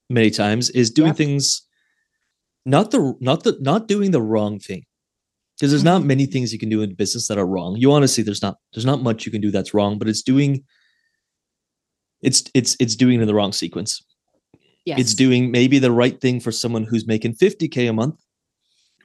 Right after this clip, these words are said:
Speaker 1: or a hundred K a month or twenty K a month or even ten K a month, but you're doing it when you're doing zero K per month. And maybe what someone is doing at twenty-five K a month and launching a podcast and, and doing this and that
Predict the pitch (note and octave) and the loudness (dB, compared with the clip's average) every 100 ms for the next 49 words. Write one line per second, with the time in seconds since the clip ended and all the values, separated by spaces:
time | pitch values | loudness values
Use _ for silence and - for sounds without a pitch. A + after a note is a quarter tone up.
0 | _ B2+ C3 C3 B2 C#3+ F3+ C3+ C3 A2+ | _ 2 4 2 0 0 0 -2 -4 -2
1 | A2+ C#3 _ _ _ _ _ _ _ _ | -2 -4 _ _ _ _ _ _ _ _
2 | - C3+ C3+ B2+ - E3 E3 C3 A2+ G#2+ | 2 4 4 2 0 0 0 -2 -2 -4
3 | G#2+ _ C3+ D3+ D3+ D3+ C3+ D#3+ C#3+ A2 | -8 _ 2 2 2 -2 -4 -6 -4 -6
4 | A2 A2 - - G2+ A#2 A2+ A#2+ A#2+ A#2 | -6 -8 -10 -10 -4 -2 0 0 2 0
5 | A2+ _ _ _ _ - A#2+ A2+ A2 G#2+ | -2 _ _ _ _ -8 -2 0 2 2
6 | A2 A2 F#3 D#3+ A2 - G#2+ - G2+ G2+ | 0 0 2 2 2 -2 -8 -6 -8 -8
7 | F2+ - _ _ _ _ _ _ - A2+ | -10 -16 _ _ _ _ _ _ -2 0
8 | A2 G#2+ A2+ C#3+ C#3+ C#3+ C3 B2+ - B2+ | 0 0 2 4 2 2 0 0 -4 -2
9 | B2 A#2+ B2 B2 A#2 - C#3+ C#3+ A2+ A2+ | -2 -2 -2 -2 -4 -2 -2 -2 -2 -4
10 | - A#2 A2 A#2+ A2+ A2 A#2 - G#2 F#2+ | -4 -2 -2 -4 -6 -4 -4 -4 -6 -2
11 | C3 C3+ B2 A#2 A2+ A2+ G#2+ G2+ A2 G#2+ | -2 0 -2 0 -2 -4 -4 -4 -4 0
12 | A2 G#2+ A2 - G#2+ C3 A#2+ | 0 2 0 0 0 0 -2